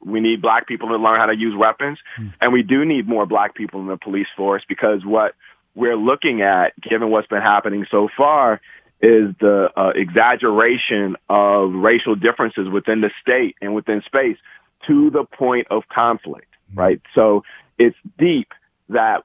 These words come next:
Speaker 1: when John referred to the person he wished were here to talk about the show, I, I live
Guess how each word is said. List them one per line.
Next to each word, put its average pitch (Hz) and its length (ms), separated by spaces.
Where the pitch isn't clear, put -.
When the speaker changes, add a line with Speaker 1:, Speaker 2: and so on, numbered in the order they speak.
Speaker 1:
when 117 520
John 127 680
referred 170 760
to 135 480
the 117 120
person 151 520
he 127 180
wished 117 480
were 135 320
here 95 480
to 113 100
talk 147 340
about 131 260
the 123 100
show, 113 480
I, 139 380
I 123 80
live 147 400